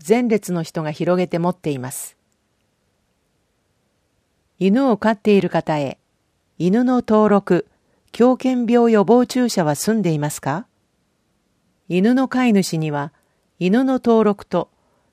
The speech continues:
年一回の狂犬病予防注射が法律で義務付けられており、違反すると二十万円以下の罰金が課せられます。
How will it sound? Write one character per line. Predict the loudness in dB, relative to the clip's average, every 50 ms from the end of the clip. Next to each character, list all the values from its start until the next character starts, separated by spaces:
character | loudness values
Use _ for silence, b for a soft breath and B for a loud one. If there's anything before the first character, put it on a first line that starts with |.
| _ -4
年 | -2 -2 0 0 0 0
一 | -2 -2 _
回 | -4 0 0 0 0
の | 0 -2 -4
狂 | -2 0 0 0 0
犬 | 0 -4 -4 -4 -2
病 | 0 0 2 2 2
予 | 2 0 0
防 | 2 2 0 0
注 | 0 -2 -4 -4 -2
射 | -2 -4 -4
が | -6 -8 -10 _ _ _
法 | _ 0 2 2 2 4
律 | 0 -2 -4 -2 0
で | 0 0
義 | 0 0
務 | -2 0 0 -2
付 | -4 -4 -4 -2
け |
ら | -2 -2 -2
れ | -2 -4
て | -4 -4 -4
お | -4 -4
り、 | -6 -6 -10 _ _ _ _ _ _ _ _ _ _ _ _ _ _ _ _ _ -4
違 | -4 -2 0
反 | 2 2 2 0
す | 0 0 0
る | 0 0 0
と | 0 -4 -2
二 | 0 -2 -2 -2
十 | 0 -2 -2 0
万 | 0 -2 -2 -2 -2 -2
円 | -2 -2 -2
以 | -2 -2
下 | -2 -2
の | -2 -2
罰 | -2 -4 -4 -4 _ -6
金 | -4 -2 -2 0
が | -2 -2
課 | -4 -6 -6
せ | -4 -2
ら | -2 -2 -4
れ | -4 -6
ま | -8 -8
す。 | -10 -12 -16 -18 _